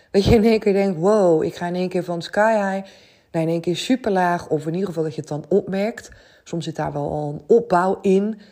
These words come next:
bij jezelf. Ik had die opbouw ook. Ik kan die ook nog helemaal terughalen.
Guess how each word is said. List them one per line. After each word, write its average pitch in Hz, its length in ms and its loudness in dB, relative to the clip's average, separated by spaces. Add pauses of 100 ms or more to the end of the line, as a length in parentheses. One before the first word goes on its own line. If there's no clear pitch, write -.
(140)
bij 170 160 0
jezelf. 175 460 -2
Ik 170 140 -4
had 151 140 -6
die - 120 -8
opbouw 139 400 -4
ook. 165 100 -6
Ik - 80 -10
kan 131 140 -10
die 131 100 -8
ook - 60 -12
nog 117 100 -10
helemaal 147 240 -4
terughalen. 160 640 -4